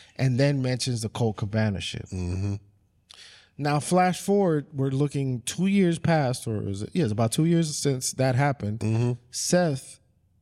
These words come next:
Speaker 1: has a similar promo about protecting what he
Speaker 2: Mm-hmm.
Speaker 1: built or
Speaker 2: Mm-hmm.
Speaker 1: whatever. And the reason why Seth shit hits is because now you have context.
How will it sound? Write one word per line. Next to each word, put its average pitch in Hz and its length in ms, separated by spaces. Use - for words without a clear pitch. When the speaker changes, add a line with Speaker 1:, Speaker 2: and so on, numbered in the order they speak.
Speaker 1:
has 135 240
a 127 60
similar 151 500
promo 143 400
about 113 300
protecting 151 800
what 123 260
he 104 60
Speaker 2:
Mm-hmm. 107 80
Speaker 1:
built 131 340
or 156 80
Speaker 2:
Mm-hmm. 165 60
Speaker 1:
whatever. 185 360
And 156 200
the 151 80
reason 190 280
why 165 100
Seth 214 320
shit 180 260
hits 233 440
is 143 120
because 160 360
now 196 160
you 202 200
have 156 220
context. - 760